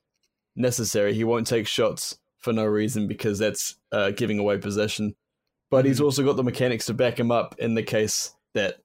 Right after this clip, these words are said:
Speaker 1: he does get beat, or if things don't go his way, he can back himself up with raw mechanics.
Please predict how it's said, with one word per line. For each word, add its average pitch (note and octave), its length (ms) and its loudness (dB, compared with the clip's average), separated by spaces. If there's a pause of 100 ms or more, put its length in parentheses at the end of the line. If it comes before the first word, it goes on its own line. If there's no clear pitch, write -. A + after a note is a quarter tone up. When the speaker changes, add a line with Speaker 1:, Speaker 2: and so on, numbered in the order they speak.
(380)
Speaker 1:
he D3+ 120 2
does D#3 240 4
get B2+ 200 0
beat, G#2 200 -2
or A2 140 0
if G#2+ 60 -4
things A#2+ 260 -2
don't C3 200 0
go A#2 160 2
his G#2+ 120 -2
way, G#2+ 220 0
he A2 140 -2
can A2+ 240 -2
back G#2+ 160 0
himself G#2 380 -2
up G#2+ 160 0
with G#2+ 180 -4
raw A2 120 0
mechanics. G#2+ 580 -4